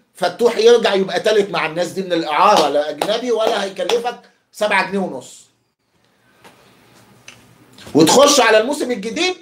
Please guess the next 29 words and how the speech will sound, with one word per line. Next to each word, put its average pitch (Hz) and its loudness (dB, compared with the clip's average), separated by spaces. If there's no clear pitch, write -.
لعيبتك 185 -2
وجهازك 190 -2
واخدين 196 -4
حقوقهم 190 -2
تالت 208 2
ومتلت. 143 -4
غير 320 4
كده، 339 2
لا. 123 -16
غير 170 6
كده، 226 4
لا. - -8
ده 240 4
كده 330 2
اللي 160 -2
أنا 233 -4
شايفه. 302 -10
وأي 294 6
زملكاوي 247 4
مخلص 190 2
بقى - -6
بيحب 190 -8
نادي 233 -4
الزمالك 214 -2
مش 196 -8
معتضاوي، 170 2
بيشجع 151 -4
مرتضى 135 -6
منصور. - -10